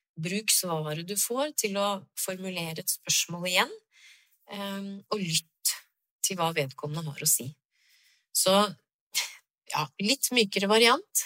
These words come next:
eh, kanskje, enn det du, eh, enn det du beskriver der. Og så er det nettopp det at, eh, legg bort den forventningen om at du skal få en erkjennelse.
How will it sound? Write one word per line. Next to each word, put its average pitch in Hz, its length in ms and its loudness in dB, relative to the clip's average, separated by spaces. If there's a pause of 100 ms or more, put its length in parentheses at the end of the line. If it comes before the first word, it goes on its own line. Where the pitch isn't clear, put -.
eh, 226 480 2
kanskje, 220 420 4
enn 240 200 2
det 214 200 6
du, 202 80 -2
eh, 202 640 0
enn 208 140 -2
det 202 160 4
du 190 100 -2
beskriver 190 480 0
der. 214 220 2
Og 151 80 -2
så - 180 4
er 160 240 0
det 214 120 2
nettopp 196 360 -4
det - 100 -2
at, 170 200 -4
eh, 220 100 2 (600)
legg 233 240 4 (180)
bort - 400 -4
den 170 180 -2
forventningen 185 960 -6
om 185 340 -8 (140)
at - 120 -10
du 190 80 -8
skal 190 180 -2
få 147 320 -6
en 156 100 -10
erkjennelse. 165 760 -2